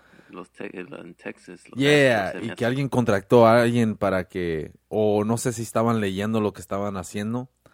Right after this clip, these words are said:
Speaker 1: Estaban haciendo, sí, y luego le daban, le hablaban a alguien y él le pegaba al basurero, pum, pum, y le daba la señal al
Speaker 2: Ah, ya, algo así, ¿no? So, pinches
Speaker 1: Una mamada
Speaker 2: estrategias.
Speaker 1: bien primitive.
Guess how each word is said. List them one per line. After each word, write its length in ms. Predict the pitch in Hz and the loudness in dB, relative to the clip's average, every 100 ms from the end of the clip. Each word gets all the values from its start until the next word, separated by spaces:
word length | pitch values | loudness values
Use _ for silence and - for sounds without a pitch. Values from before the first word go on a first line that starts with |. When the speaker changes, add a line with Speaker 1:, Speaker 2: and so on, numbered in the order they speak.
| _ _ | _ _
Speaker 1:
Estaban 260 | - 101 98 | -16 -14 -16
haciendo, 320 | _ 92 95 | _ -20 -20
sí, 400 | _ 101 101 92 _ _ | _ -12 -12 -14 _ _
y 100 | 101 | -20
luego 180 | 92 92 | -14 -12
le 100 | 98 | -10
daban, 340 | 90 95 95 - | -10 -10 -14 -14
le 160 | 92 | -12
hablaban 380 | 87 87 90 92 | -12 -10 -12 -10
a 40 | 92 | -12
alguien 280 | 92 101 90 | -12 -14 -12
y 80 | 90 | -12
él 80 | |
le 80 | 95 | -12
pegaba 520 | _ 90 90 92 95 90 | _ -12 -10 -8 -8 -10
al 260 | 90 85 | -12 -12
basurero, 520 | 78 85 - 92 87 90 | -12 -14 -12 -12 -12 -14
pum, 160 | _ _ | _ _
pum, 160 | 73 76 _ _ | -20 -20 _ _
y 120 | - | -20
le 100 | 139 - | -12 -8
daba 220 | 95 101 | -4 -4
la 160 | 101 90 | -4 -8
señal 380 | - 92 95 - | -10 -10 -8 -4
al 80 | 120 | 0
Speaker 2:
Ah, 180 | 135 156 | 4 4
ya, 680 | 151 165 160 147 135 - 135 | 4 4 4 2 -2 -2 0
algo 220 | 185 180 | 2 2
así, 300 | 143 202 220 | 0 -6 -4
¿no? 280 | 170 214 208 | 0 2 0
So, 320 | 143 147 127 110 - | 2 2 2 0 -4
pinches 320 | 113 131 127 | -2 0 0
Speaker 1:
Una 120 | 123 | 0
mamada 200 | 110 107 | 2 2
Speaker 2:
estrategias. 300 | 101 104 110 104 | 2 0 0 -4
Speaker 1:
bien 120 | 104 | -6
primitive. 520 | - 101 104 101 | -8 -8 -6 -10